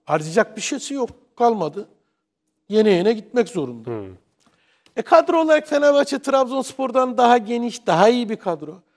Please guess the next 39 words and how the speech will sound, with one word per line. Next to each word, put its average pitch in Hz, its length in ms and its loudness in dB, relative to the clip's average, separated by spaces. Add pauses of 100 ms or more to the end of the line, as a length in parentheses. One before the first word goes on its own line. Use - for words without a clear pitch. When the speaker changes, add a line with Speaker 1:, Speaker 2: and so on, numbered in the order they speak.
(360)
Speaker 1:
Ama 311 180 2
Trabzonspor'un 294 800 -2
da 277 40 0
genlerinde 262 760 0
var 277 120 6 (180)
bu - 40 -2
tür 214 160 0
Speaker 2:
<coughs> - 0 -
Speaker 1:
maçları 202 560 2 (320)
ne 202 140 0
kadar 202 340 0 (320)
iyiyse 202 440 -2
de 196 80 0
kötüse 185 540 -4
de, 175 340 0
kötü 175 300 -6
durumsaysa 170 960 -6
da 170 180 -6 (120)
Speaker 2:
Bir 139 60 -14
de 175 60 -4
galiba 165 340 0
dönenler 147 460 0
var. 113 240 -2
Stoperler 127 460 0
Speaker 1:
oynaması. 196 380 6
Speaker 2:
dönüyor 117 180 0
Speaker 1:
İşte 98 120 -4
Speaker 2:
herhalde. 147 140 -4
Speaker 1:
Savic 254 280 0 (100)
falan 240 380 2
döndü. 165 360 -8 (500)
E, - 20 -6
ben 320 200 4
barış 349 340 4
içinde 320 320 -8
bir 330 40 -8
maç 311 280 -2
olsun 202 460 -6
diyorum. 139 280 -6